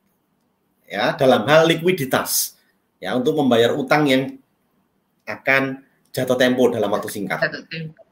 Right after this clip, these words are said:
Speaker 2: ya.
Speaker 1: Iya, gitu kan Miss Venis ya? Oke.
Speaker 2: Betul, betul.
Speaker 1: Wah, mantap ya.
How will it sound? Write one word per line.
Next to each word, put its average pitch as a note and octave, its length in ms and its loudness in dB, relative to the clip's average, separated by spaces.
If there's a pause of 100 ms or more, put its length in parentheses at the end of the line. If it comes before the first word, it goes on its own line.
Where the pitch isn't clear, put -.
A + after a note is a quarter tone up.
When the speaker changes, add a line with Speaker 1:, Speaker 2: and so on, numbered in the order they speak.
(180)
Speaker 2:
ya. D3+ 320 -8
Speaker 1:
Iya, E2+ 720 2 (480)
gitu D3 240 6
kan E3+ 160 6
Miss E3+ 120 4
Venis E3+ 180 6
ya? D3+ 400 4 (420)
Oke. D#3+ 320 0
Speaker 2:
Betul, A#3+ 240 6
betul. F#3+ 280 -4 (280)
Speaker 1:
Wah, G#2 320 0
mantap G2 540 0
ya. B2+ 400 2